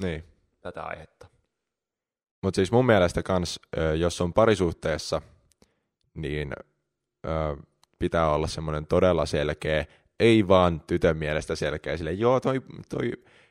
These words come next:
Speaker 1: toi Kalle on vaan niinku, se on mulle vaan niinku niin hyvä ystävä, että se vaan ymmärtää mua ja aina kuuntelee mua ja aina on soiton päässä ja kaikkea ja se, se niinku,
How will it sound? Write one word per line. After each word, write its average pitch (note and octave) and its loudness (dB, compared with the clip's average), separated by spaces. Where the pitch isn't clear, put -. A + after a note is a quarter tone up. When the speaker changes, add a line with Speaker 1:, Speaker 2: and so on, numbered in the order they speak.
Speaker 1:
toi B2 2
Kalle A#2 4
on F2 2
vaan F2+ 2
niinku, - -6
se A#2+ 0
on A#2 2
mulle G2 0
vaan D#2 -2
niinku D#2+ -8
niin E2+ -4
hyvä E2+ -4
ystävä, - -8
että - -14
se G#2 4
vaan D#2 4
ymmärtää E2 -2
mua D#2 -4
ja D#2 -2
aina G#2 0
kuuntelee D#2 -8
mua G#1+ -12
ja - -10
aina G#2+ 0
on E2 -2
soiton D#2+ -2
päässä - -8
ja D2+ -6
kaikkea - -8
ja D2+ -8
se, F2+ -8
se E2 -10
niinku, E2 -4